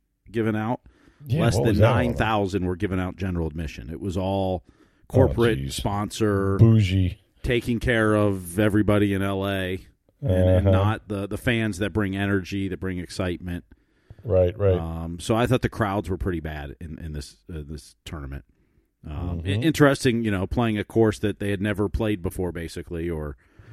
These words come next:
Speaker 1: you know, definitely w-, never hosted a U S Open before. So that was, you know,
Speaker 2: That's
Speaker 1: different
Speaker 2: right.
Speaker 1: for some golfers. An eighty-one yard hole.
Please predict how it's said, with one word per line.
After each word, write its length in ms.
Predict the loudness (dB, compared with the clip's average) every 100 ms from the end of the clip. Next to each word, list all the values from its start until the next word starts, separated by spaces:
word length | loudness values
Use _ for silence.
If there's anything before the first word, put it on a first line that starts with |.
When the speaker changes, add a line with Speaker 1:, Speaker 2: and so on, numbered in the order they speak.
| -20 -8
Speaker 1:
you 100 | -6
know, 60 | 0
definitely 320 | 0 2 0 0
w-, 120 | -6 -8
never 200 | -6 -2
hosted 280 | 0 0 -2
a 60 | -2
U 140 | -4
S 120 | -2
Open 260 | -4 -4 -8
before. 380 | -10 -14 -16 -14
So 180 | -12
that 160 | -10 -8
was, 220 | -8 -10
you 80 | 0
know, 80 | 4
Speaker 2:
That's 60 | 4
Speaker 1:
different 180 | 4 2
Speaker 2:
right. 40 |
Speaker 1:
for 80 | -2
some 140 | -6 -6
golfers. 340 | -6 -6 -8 -10 -16
An 100 | -14 -6
eighty-one 520 | -2 0 2 2 2 2
yard 340 | 0 0 -2
hole. 340 | -2 -2 -2